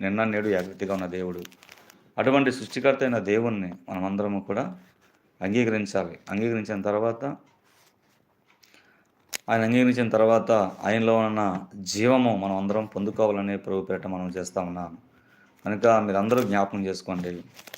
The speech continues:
సృష్టికర్త అయిన దేవుడు యేసయ్య. ఆ యేసయ్య కొరకు మనం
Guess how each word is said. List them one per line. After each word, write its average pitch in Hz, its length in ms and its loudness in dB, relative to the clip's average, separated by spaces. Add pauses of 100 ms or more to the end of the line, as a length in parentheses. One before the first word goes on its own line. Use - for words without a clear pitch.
(560)
సృష్టికర్త 123 420 2
అయిన 113 160 4
దేవుడు 98 560 2 (920)
యేసయ్య. 98 520 0 (180)
ఆ 101 80 0
యేసయ్య 107 400 2
కొరకు 113 580 0 (420)
మనం 98 400 -4